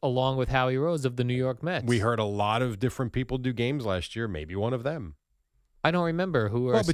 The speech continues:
Speaker 2: between
Speaker 1: the
Speaker 2: the
Speaker 1: names.
Speaker 2: Yankees and the Mets, we had different people do
Speaker 1: Oh, that's
Speaker 2: games.
Speaker 1: true, yeah.
Speaker 2: So to me, whether, you know, and I'm not saying he would take the Met job 'cause I think he's a Yankee fan. I think if Brendan Burke wanted the job, I would think he'd be in line to be up for that job.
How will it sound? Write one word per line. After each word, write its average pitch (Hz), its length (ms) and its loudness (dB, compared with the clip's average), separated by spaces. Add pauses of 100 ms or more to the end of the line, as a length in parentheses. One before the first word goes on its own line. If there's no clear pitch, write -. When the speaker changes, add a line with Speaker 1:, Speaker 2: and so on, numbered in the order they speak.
Speaker 2:
between 180 120 4
Speaker 1:
the 156 80 2
Speaker 2:
the 143 60 2
Speaker 1:
names. 143 120 2
Speaker 2:
Yankees 175 420 -2
and 139 80 -4
the 120 60 0
Mets, 117 320 -2
we 113 140 0
had 117 260 0
different 104 300 -4
people 98 300 -4
do 90 200 -4
Speaker 1:
Oh, 139 120 4
that's 120 240 -2
Speaker 2:
games. - 80 -10
Speaker 1:
true, 98 160 -2
yeah. 87 220 -4 (140)
Speaker 2:
So 110 540 -2
to 143 140 2
me, 147 320 2
whether, 113 540 0 (460)
you 120 100 -4
know, 98 200 0
and 117 120 2
I'm 123 100 0
not 120 180 -2
saying 113 280 0
he 107 120 -2
would 101 140 -6
take - 260 0
the 120 60 -6
Met 117 160 0
job 113 260 -2
'cause - 120 -10
I 98 40 -4
think 101 140 -2
he's 92 140 -4
a 92 60 -4
Yankee 98 320 -4
fan. 104 260 -4
I 82 60 -4
think 110 440 -6 (640)
if 107 180 -4
Brendan 135 380 0
Burke 127 400 0
wanted 101 380 0
the 180 60 -2
job, 170 380 -2
I 90 140 -2
would 87 180 -10
think 110 340 -8
he'd 117 200 -10
be 127 140 -4
in 120 80 -2
line 123 500 -2
to 127 400 -4
be 135 160 -2
up 170 140 -4
for 117 180 -2
that 80 160 -2
job. 73 360 -8